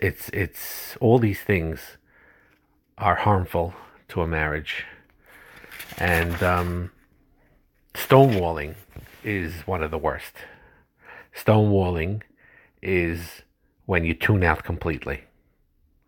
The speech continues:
And usually it starts with those other things that we st-, talked about prior. The defensiveness,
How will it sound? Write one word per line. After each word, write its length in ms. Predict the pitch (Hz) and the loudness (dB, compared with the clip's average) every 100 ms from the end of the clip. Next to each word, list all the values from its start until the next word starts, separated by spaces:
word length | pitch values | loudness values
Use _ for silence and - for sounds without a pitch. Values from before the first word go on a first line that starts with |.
| _ _ _ _ _ _ _ | _ _ _ _ _ _ _
And 480 | - 101 92 90 85 | -8 -2 0 0 2
usually 400 | 98 117 107 104 | 4 6 6 4
it 140 | 92 - | 2 0
starts 680 | - 151 113 - - - | 8 8 8 4 -10 -8
with 200 | 98 - | -8 -6
those 260 | 101 98 - 107 | -6 -6 -6 -4
other 300 | 98 98 90 | -2 -4 -4
things 340 | 113 98 85 | -4 -4 -4
that 100 | 90 | -6
we 120 | 85 | -6
st-, 500 | - - - 90 90 | -10 -14 -6 -6 -4
talked 260 | - 90 - | -2 -2 0
about 280 | 85 80 - | 0 0 0
prior. 440 | - 98 - - - - - - - - | 2 2 0 -4 -16 -20 -20 -20 -12 -2
The 80 | 82 | 0
defensiveness, 1000 | - - 98 - 90 87 85 - - | 2 4 4 2 0 0 -2 -4 -18